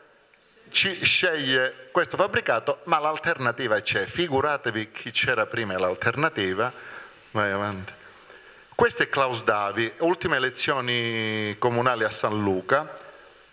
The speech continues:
eh, campagna elettorale meravigliosa. Ci sarebbe da fare un convegno solo sulla chiusura della campagna elettorale di Klaus Davi a San Luca. Andiamo avanti.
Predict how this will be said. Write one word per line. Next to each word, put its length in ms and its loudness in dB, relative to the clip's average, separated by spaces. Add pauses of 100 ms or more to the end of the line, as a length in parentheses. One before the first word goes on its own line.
(100)
eh, 760 0
campagna 460 0
elettorale 500 0
meravigliosa. 1000 -2 (800)
Ci 120 -4
sarebbe 320 2
da 100 2
fare 220 2
un 180 -2
convegno 480 0
solo 220 2
sulla 800 0
chiusura 340 2
della 220 2
campagna 420 0
elettorale 360 0
di 100 -6
Klaus 280 -2
Davi 220 2
a 80 2
San 300 -4
Luca. 340 -8 (1600)
Andiamo 260 -2
avanti. 720 -2